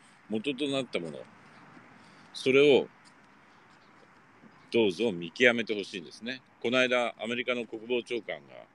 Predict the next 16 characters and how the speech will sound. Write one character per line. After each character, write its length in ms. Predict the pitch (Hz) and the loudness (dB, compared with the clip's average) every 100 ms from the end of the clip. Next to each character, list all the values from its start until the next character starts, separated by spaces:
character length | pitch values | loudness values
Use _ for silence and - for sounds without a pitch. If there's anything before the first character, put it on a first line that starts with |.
| _ _ _ _ _ _ _ 76 | _ _ _ _ _ _ _ -16
あ 60 | |
の、 80 | 76 73 65 65 - - - - - - - - - - - - - - - - - - | -14 -14 -14 -16 -18 -20 -20 -20 -20 -20 -20 -20 -20 -20 -20 -20 -20 -20 -20 -20 -20 -4
ニ 80 | 98 | -2
ュ 40 | |
ー 40 | |
ス 160 | 85 82 | 0 -4
に 60 | 73 | -2
な 100 | 82 | -4
っ 40 | |
て 100 | - | -4
ま 100 | 71 | -12
し 80 | - | -10
た 80 | 71 | -10
け 60 | |
ど 80 | 69 | -8
も、 240 | 71 80 | -4 -4